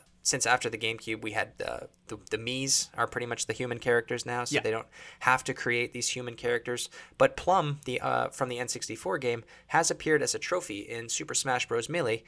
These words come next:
Speaker 1: and as a sticker in Super Smash Bros. Brawl. So there
Speaker 2: Oh.
Speaker 1: are, like, little Easter eggs here and there to the early Mario Golf games. And, uh, also Kid from Game Boy Color has a,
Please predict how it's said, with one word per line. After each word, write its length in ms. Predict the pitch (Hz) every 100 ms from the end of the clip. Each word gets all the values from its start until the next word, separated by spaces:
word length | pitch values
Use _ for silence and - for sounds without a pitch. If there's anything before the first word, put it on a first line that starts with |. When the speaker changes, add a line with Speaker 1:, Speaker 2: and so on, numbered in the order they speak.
| - - -
Speaker 1:
and 180 | 120 120
as 160 | 120
a 60 | 117
sticker 380 | - 127 117 113
in 280 | 131 120 113
Super 220 | - 131
Smash 320 | - 120 117 -
Bros. 220 | 113 107
Brawl. 360 | - 104 - _ -
So 360 | - 123 117 120
there 100 | 453
Speaker 2:
Oh. 20 | -
Speaker 1:
are, 280 | 135 135 131
like, 200 | 127 117
little 300 | 139 127 123 -
Easter 280 | 147 139 117
eggs 200 | 107 -
here 180 | 147
and 140 | 131 127
there 200 | 120 104
to 160 | -
the 180 | 117 110
early 400 | 117 120 120 113 113
Mario 320 | 113 110 110
Golf 260 | 110 107
games. 400 | - 123 113 - - - - - -
And, 220 | 120 123
uh, 40 | 123
also 320 | 160 - -
Kid 380 | - 190 143 - -
from 220 | 127 120
Game 180 | 131 127
Boy 120 | 107
Color 420 | - 180 120 120 -
has 280 | 123
a, 60 | 123